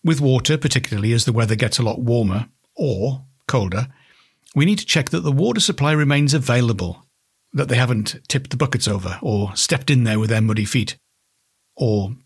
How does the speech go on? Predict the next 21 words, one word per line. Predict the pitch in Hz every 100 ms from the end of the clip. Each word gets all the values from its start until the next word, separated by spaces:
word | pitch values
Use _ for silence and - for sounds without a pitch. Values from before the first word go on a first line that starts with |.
| _ -
that | 113
the | 110
buckets | 113 -
are | 110
all | 110
frozen | - 127 123
up. | 165 135 - _ _ _ _ _ _ _ _ _ _ _ _ _ _ _ _ _ _ _ -
If | 165
you | 214
have | 165 175 143 131
dispersed | 139 - 143 131 -
fields | - 127 117
like | 127 113
we | 127 123
do, | 104 101
it | 135
can | 175 214
be | 226
difficult | - 143 127 110
to | -
get | 120 107